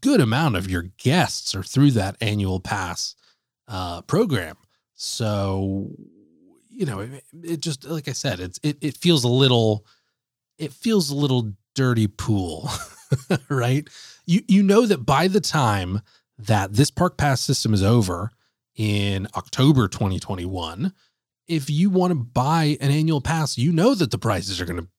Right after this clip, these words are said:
go right back up, right? <laughs> You know that you're gonna be paying another couple hundred bucks than what you paid on your last passport. And so, you know, I mean, even if you were to cancel it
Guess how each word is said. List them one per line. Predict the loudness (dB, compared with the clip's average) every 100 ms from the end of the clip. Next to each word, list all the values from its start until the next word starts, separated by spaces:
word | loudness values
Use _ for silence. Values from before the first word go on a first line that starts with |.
| -2
go | 0 0 2
right | 2 2
back | -2 -6 -8 -18
up, | -8
right? | -4 -2 -2 -6 -6 -4
<laughs> | -2 0
You | 2 2 2
know | 4 4
that | 4 0 -2 -8 -20 -8
you're | -2
gonna | 2 2
be | 4
paying | 4 4
another | 4 2 0
couple | 0 -2
hundred | 2 2 2 0
bucks | -2 -4 -8 -4
than | -4
what | -4 -6
you | -8
paid | -4 -2 -2 -4 -6 -20 _ _
on | -10 -6
your | -2
last | 0 0 -2
passport. | -6 -6 -10 -12 -10 -10 -14 _ _ _ _ _
And | -8 -8 -8
so, | -10 -6 -4 -4 -4 -6 -8 -6
you | -2
know, | -2 -2 -6 -6
I | -4
mean, | -2 -2 -4 -2
even | 0 2
if | 2
you | 2 2
were | 2 0
to | -2 -6
cancel | -4 -4 -4 -4 -4
it | -4